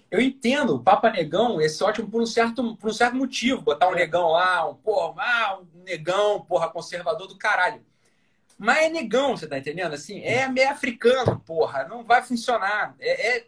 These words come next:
Speaker 1: caralho, é, é, não é da mesma categoria do que o americano. Assim, é a minha visão. Eu também gosto do Sara, pessoalmente. Se o Sara fosse
Speaker 2: Uhum.
Speaker 1: americano, porra, melhor imagina ser um negão americano conservador. Puta merda.
Speaker 2: É.
Speaker 1: Assim, é bingo, né? Bingo,
Speaker 2: Bingo.
Speaker 1: porra, um negão americano, caralho,
Speaker 2: É.
Speaker 1: foda, foda. <laughs>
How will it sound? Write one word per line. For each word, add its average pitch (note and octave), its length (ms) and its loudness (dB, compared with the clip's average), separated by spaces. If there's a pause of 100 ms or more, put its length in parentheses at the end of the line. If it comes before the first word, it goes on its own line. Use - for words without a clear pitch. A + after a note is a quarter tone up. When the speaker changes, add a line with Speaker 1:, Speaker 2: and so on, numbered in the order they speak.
Speaker 1:
caralho, G#3+ 420 -2
é, D#3 380 -4
é, G#3 60 -6
não A3+ 180 0
é C#4 160 2
da B3+ 100 -2
mesma G#3+ 180 2
categoria F#3 480 -2
do E3+ 80 -10
que - 80 -12
o E3+ 40 -2
americano. C#3+ 560 -8
Assim, D#3+ 140 0
é G3+ 40 4
a F3 40 0
minha B3+ 160 4
visão. E3+ 360 0
Eu - 80 2
também C4 160 0
gosto B3+ 140 6
do B3 60 -10
Sara, - 400 -4
pessoalmente. E3 800 -8
Se - 100 -14
o A3 40 -10
Sara B3 240 2
fosse G#3+ 140 -2
Speaker 2:
Uhum. G#3 60 -10
Speaker 1:
americano, A#3+ 480 -8
porra, C#4+ 480 4 (220)
melhor C#4 260 6
imagina E4 220 -4
ser D#4+ 100 -12
um C4+ 80 -8
negão B3 400 -4
americano E4 640 -2
conservador. C#4 800 0
Puta D#4 360 -8
merda. F3+ 360 -6 (340)
Speaker 2:
É. D3 120 -2
Speaker 1:
Assim, D3+ 200 0
é A#3 60 -4
bingo, A3+ 500 -4
né? G#3 200 -4
Bingo, A#3+ 640 -2
Speaker 2:
Bingo. F#3+ 220 0
Speaker 1:
porra, B3+ 200 2
um B3 60 0
negão C#4+ 580 2
americano, A#3 580 0
caralho, - 480 -6
Speaker 2:
É. - 120 -6
Speaker 1:
foda, C4 200 -4
foda. B3+ 360 2
<laughs> - 640 -2